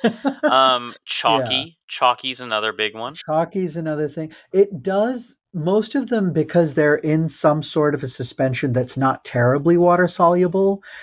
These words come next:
Speaker 1: um, you know, some of it will be, you know, like, kind of, uh, um, syrupy,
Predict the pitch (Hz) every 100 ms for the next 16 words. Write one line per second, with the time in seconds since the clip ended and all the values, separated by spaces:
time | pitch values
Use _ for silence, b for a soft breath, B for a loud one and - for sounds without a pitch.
0 | B B 139 139 139 127 131 123 _ _
1 | - 160 156 143 135 160 165 165 160 160
2 | 147 131 139 135 135 156 147 123 127 131
3 | 131 - 151 143 131 113 - _ - 139
4 | - - 151 156 143 131 135 _ _ -
5 | 107 _ - - - 220 180 147 120 123